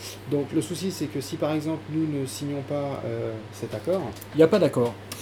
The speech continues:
Speaker 1: Il y a, c'est pas qu'il y a pas d'accord, c'est que même si une organisation qui a plus de trente pour cent peut demander un référendum, donc vous consultez. Mais là, après, on donne la main à la direction de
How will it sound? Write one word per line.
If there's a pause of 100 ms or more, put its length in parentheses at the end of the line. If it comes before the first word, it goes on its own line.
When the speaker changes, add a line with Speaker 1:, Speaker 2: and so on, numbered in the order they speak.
(100)
Speaker 1:
Il
y
a,
c'est
pas
qu'il
y
a
pas
d'accord,
c'est
que
même
si (100)
une
organisation
qui
a
plus
de
trente
pour
cent
peut
demander
un
référendum,
donc
vous
consultez. (520)
Mais
là,
après,
on
donne
la
main (1040)
à
la
direction (300)
de